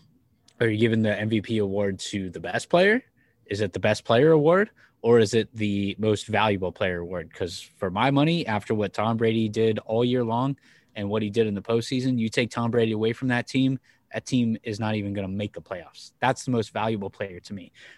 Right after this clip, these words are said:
Best player, yeah, great. Statistics, no doubt it was Aaron Rodgers, a hundred percent. Completely agree.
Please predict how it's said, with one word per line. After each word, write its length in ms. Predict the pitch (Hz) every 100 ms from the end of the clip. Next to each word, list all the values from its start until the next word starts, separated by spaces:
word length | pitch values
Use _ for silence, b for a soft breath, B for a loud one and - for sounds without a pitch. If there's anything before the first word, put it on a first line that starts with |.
| B
Best 180 | 214 -
player, 320 | 196 156 147 -
yeah, 240 | 131 135 - _
great. 260 | 127 107 _ _
Statistics, 840 | - - 117 - 135 151 - - -
no 160 | 127 131
doubt 300 | 123 104 107
it 60 |
was 140 | 107 104
Aaron 200 | 104 98
Rodgers, 440 | 90 - - - -
a 100 | 107
hundred 340 | - 147 127
percent. 340 | 110 - 98 - b b b b b
Completely 480 | - 120 143 135 131
agree. 360 | 110 107 85